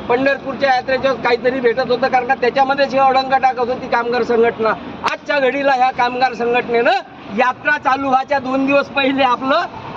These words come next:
गुन्ह-, दुकानदारी लपेटून घेतली आणि यात्रा खतम झाल्याच्या नंतर दहा ऑगस्टला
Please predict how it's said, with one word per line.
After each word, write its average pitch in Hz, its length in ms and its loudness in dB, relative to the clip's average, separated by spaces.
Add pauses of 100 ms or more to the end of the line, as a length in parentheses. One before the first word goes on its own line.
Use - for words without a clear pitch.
(560)
गुन्ह-, 240 280 2 (680)
दुकानदारी 285 580 -2
लपेटून 330 400 -2
घेतली 294 480 0 (280)
आणि 254 240 2
यात्रा 285 480 0
खतम 311 220 0
झाल्याच्या 294 420 0
नंतर 285 340 0
दहा 294 400 0
ऑगस्टला 262 500 -2